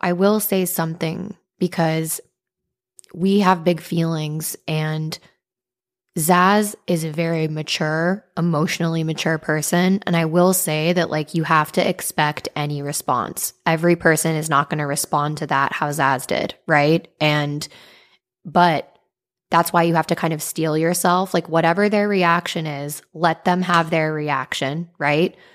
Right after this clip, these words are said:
But the fact that you're willing to be open and honest and sharing that, Zaz mentioned it's half the battle. And that, like, I wrote that down 'cause I was like, "It is." Like, the fact that they're sharing this, what it, you are feeling all this pain,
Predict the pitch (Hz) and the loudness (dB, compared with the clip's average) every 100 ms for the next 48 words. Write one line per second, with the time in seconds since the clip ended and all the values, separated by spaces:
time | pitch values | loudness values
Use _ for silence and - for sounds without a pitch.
0 | _ - 170 165 156 170 170 - - - | _ -4 -2 -4 0 4 4 0 -6 -4
1 | 165 165 151 156 156 160 165 170 190 147 | 0 0 0 0 0 -2 -4 -4 -2 2
2 | 147 - 165 170 175 _ 160 - 160 160 | 2 4 2 2 -2 _ -6 -2 0 0
3 | 170 170 - 156 - 156 147 160 165 175 | 0 -2 -6 -6 -2 -4 -2 -2 0 2
4 | 190 214 - _ _ _ _ _ _ _ | 2 2 -4 _ _ _ _ _ _ _
5 | _ _ _ _ 160 170 165 160 165 160 | _ _ _ _ 0 2 2 2 0 0
6 | 160 151 151 - 156 151 - 160 143 139 | -2 -2 -6 -2 0 0 0 0 0 2
7 | 156 165 185 _ 151 151 - - 151 - | 2 0 -2 _ -8 -8 -4 2 2 4
8 | 151 143 147 156 135 139 - 139 123 - | -2 -2 -4 -4 -4 -4 -4 -4 -6 -6
9 | 151 156 160 - 156 151 135 - _ - | -4 -4 -2 0 2 2 0 -4 _ -6
10 | 165 165 170 160 - 165 160 160 151 - | -2 0 2 2 0 -4 -2 -4 -4 -4
11 | 165 156 160 151 147 - - _ _ _ | -4 -2 -2 -4 -4 -4 -8 _ _ _
12 | _ _ _ _ _ _ _ _ _ 165 | _ _ _ _ _ _ _ _ _ 0
13 | 165 180 196 - 170 175 165 160 - 165 | 4 6 4 2 0 4 4 2 -2 0
14 | 180 190 170 156 - - 151 143 151 190 | 2 2 2 0 -4 -8 -6 -2 0 0